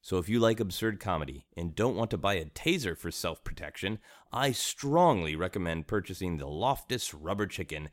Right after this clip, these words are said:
It's very funny, and you could kill someone with it.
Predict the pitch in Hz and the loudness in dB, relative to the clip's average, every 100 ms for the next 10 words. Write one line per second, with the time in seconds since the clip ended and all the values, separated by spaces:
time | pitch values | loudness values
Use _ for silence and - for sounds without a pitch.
0 | - - 104 87 87 90 104 165 156 98 | -14 -4 -2 -2 -4 -6 -2 4 4 2
1 | - 87 85 87 _ 113 139 113 107 123 | 0 -4 -4 -8 _ 2 2 4 2 0
2 | - 90 73 _ _ - - 120 92 - | 0 -2 -4 _ _ -6 0 2 2 -2
3 | 80 71 67 65 67 71 64 | -2 -4 -8 -12 -10 -12 -12